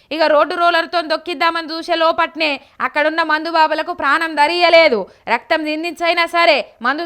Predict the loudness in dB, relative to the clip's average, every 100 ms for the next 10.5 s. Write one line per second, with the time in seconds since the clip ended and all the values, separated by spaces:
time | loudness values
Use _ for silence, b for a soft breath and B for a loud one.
0 | -8 -4 -4 -2 -2 -2 -2 -2 -2 -2
1 | -2 0 0 -2 -4 -2 -2 -4 b b
2 | -8 -6 -6 -6 -6 -4 -4 -4 -6 -4
3 | -4 -4 -4 -4 -2 -4 -6 -4 0 2
4 | 0 -2 -2 0 0 0 -4 -6 -6 -6
5 | -6 0 4 4 2 B B -4 4 6
6 | 4 2 -4 -8 -4 -2 0 0 -2 -8
7 | -2 0 2 2 0 -2 -4 -6 -8 -6
8 | -2 0 -2 -8 -8 -10 -6 -6 -6 -4
9 | -2 2 2 0 -6 -4 -4 -4 -4 -4
10 | -4 -4 -2 -2 -2